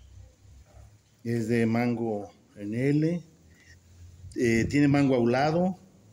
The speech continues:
su botón de traba, tiene gatillo para dos dedos, tiene izquierda, derecha, por la izquierda,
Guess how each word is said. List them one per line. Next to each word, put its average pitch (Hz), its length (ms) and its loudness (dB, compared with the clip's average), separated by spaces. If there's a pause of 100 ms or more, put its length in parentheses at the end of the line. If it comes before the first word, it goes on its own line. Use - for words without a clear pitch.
(140)
su - 220 -4
botón 139 340 2
de 135 80 2
traba, 156 580 -2 (480)
tiene 143 260 2
gatillo 139 360 0
para 123 240 0
dos 123 220 -2
dedos, 175 420 0 (640)
tiene 143 800 4
izquierda, 147 540 0
derecha, 151 640 0 (800)
por 123 140 -2
la 117 100 2
izquierda, 185 680 0